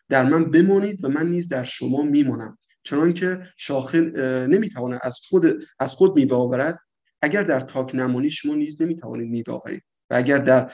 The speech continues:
من نمانید.» ما باید در خداوند بمانیم، یعنی ما هیچ شانس دیگه‌ای نداریم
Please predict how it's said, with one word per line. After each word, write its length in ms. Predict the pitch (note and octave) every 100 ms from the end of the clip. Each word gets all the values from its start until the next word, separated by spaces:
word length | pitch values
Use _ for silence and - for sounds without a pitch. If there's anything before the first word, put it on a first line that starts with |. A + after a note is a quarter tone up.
| - C#3
من 160 | C#3+
نمانید.» 500 | B2+ A2+ - - - _ _ _ _ _ _ _
ما 80 | F3
باید 440 | C#3+ C#3+ D3+ G3
در 140 | D3 A#2+
خداوند 420 | - A2+ G#2+ G#2
بمانیم، 400 | A2 A#2 - - _ -
یعنی 120 | F#3
ما 80 | G3+
هیچ 360 | A3+ A#3+ -
شانس 300 | F3+ F3+ F3
دیگه‌ای 320 | D3+ C3+ C#3+ F3
نداریم 540 | E3+ D#3+ B2 -